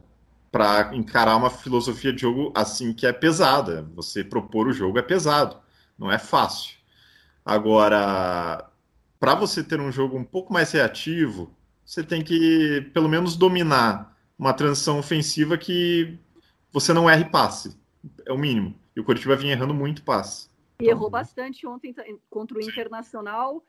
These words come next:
Speaker 3: Sim.
Speaker 2: errou bastante também. Bo-, bo-, bota na culpa da ansiedade, no nervosismo, óbvio, um time bastante desfalcado, mas é um time que erra bastante.
Speaker 1: Tinha, teve uma bola que eu lembro que ele, o Giovanni Augusto tava com a bola, ele tinha várias opções e ele escolheu tro-,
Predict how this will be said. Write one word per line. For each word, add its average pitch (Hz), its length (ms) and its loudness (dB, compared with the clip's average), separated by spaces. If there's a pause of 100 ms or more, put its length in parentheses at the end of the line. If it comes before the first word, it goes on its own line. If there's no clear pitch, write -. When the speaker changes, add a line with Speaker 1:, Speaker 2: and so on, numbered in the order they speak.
Speaker 3:
Sim. - 180 -12
Speaker 2:
errou 202 280 -4
bastante - 460 -10
também. 277 480 -12
Bo-, 220 280 -8
bo-, 233 120 -4
bota 277 340 -6
na 370 100 -10
culpa 320 380 -12
da 226 100 -12
ansiedade, 220 880 -6
no 202 120 -20
nervosismo, 202 1160 -12 (320)
óbvio, 214 420 -4
um 202 40 -18
time 233 240 -12
bastante 220 480 -14
desfalcado, 220 800 -8 (260)
mas 220 180 -12
é 254 80 -10
um 330 80 -12
time 339 280 -12
que 320 120 -14
erra 240 180 -10
bastante. 220 420 -10
Speaker 1:
Tinha, - 120 -10
teve 180 280 2
uma 240 200 4
bola 165 480 4
que - 100 0
eu 147 80 6
lembro 165 340 -2
que 170 220 0
ele, 160 260 6
o 139 160 2
Giovanni 143 340 -2
Augusto 175 500 0
tava 160 220 0
com 165 100 -2
a 151 40 6
bola, 151 220 2
ele 170 80 -2
tinha 196 140 2
várias 180 500 4
opções 190 560 -4
e 208 40 6
ele 190 80 4
escolheu 185 320 2
tro-, 190 280 -4